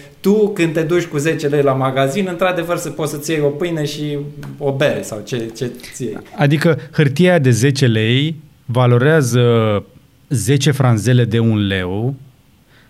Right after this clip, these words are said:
Speaker 2: dacă vânzătorul are încredere că hârtia pe care o dai, el o va putea folosi mai departe sau că să cumpere altceva cu ea. Adică banii sunt până la urmă o bucată,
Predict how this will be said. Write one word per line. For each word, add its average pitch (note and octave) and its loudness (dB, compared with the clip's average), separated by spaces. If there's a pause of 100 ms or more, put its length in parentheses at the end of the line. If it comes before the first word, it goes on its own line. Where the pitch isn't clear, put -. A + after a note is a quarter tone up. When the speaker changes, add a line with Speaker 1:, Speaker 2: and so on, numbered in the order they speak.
(380)
Speaker 2:
dacă C#3 2
vânzătorul C3 4
are A#2 4
încredere C3 2
că B2+ -2
hârtia C3 2
pe D3+ 0
care A#2+ 2
o G2+ 0
dai, G2 0
el D3 4
o C#3+ 4
va B2+ 4
putea D#3+ 0
folosi C3+ 4
mai C3 4
departe C3+ 0
sau C3+ 2
că C3 0
să B2 0
cumpere B2+ 4
altceva B2 2
cu B2+ 0
ea. A2 2 (400)
Adică B2 2
banii D#3+ 2
sunt D#3+ 0
până D3+ 2
la B2+ 4
urmă D3+ 2
o C#3 2
bucată, B2+ -2